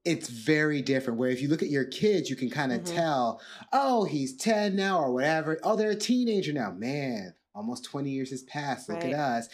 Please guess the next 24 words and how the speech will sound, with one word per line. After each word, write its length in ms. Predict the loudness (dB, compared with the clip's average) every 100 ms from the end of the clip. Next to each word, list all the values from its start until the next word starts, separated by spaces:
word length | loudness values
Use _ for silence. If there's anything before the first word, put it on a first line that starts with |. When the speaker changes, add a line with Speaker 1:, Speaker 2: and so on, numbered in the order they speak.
| -14 -6
Speaker 1:
And 120 | -4
honestly, 800 | 0 0 0 0 0 0 -2 -6 -14 _ _ -6
the 80 | -4
wear 400 | 0 2 2 2
and 140 | 0
tear 640 | -2 -2 0 0 0 0 -4 -8
on 200 | -6 -6
straight 440 | -6 -4 -4 -4
people's 540 | -6 -4 -4 -4 -8
bodies 600 | -8 -4 -2 -2 -4 -6
physically 460 | -6 -6 -6 -6 -6
from 160 | -6 -6
having 280 | -6 -6
kids, 380 | -8 -6 -4 -6
it 160 | -10 -8
becomes 320 | -6 -4 -2
so 140 | -2
evident 400 | -2 -4 -6 -6
after 240 | -8 -6 -6
year 280 | -4 -6 -6
two. 480 | -8 -8 -8 -10 -14 -20 -18 -6
It's 220 | -4 -2
like, 300 | -2 -2 -8 -20 -20 -16
I, 100 | -10